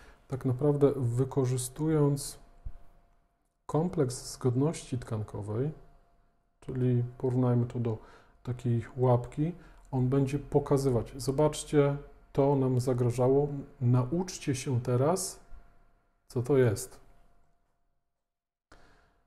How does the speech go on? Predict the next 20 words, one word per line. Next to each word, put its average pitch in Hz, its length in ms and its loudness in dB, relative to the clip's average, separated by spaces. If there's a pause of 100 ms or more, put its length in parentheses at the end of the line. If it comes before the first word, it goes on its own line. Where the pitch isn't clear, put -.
(1120)
I 135 380 0 (640)
ta 143 120 4
informacja, 143 920 2
naucz 135 420 -2
się, 120 320 -4 (180)
co 131 180 -4
to 123 160 -2
jest, 131 320 -2
przekazywana 131 760 0
jest 127 160 0
do 123 160 4
limfocytów. 131 1000 0
Oczywiście 127 360 -8
w - 20 0
naszym 127 300 -2
ciele 123 220 0
mamy 120 280 2 (440)
różne 139 720 4
rodzaje 127 460 4
limfocytów, 123 760 0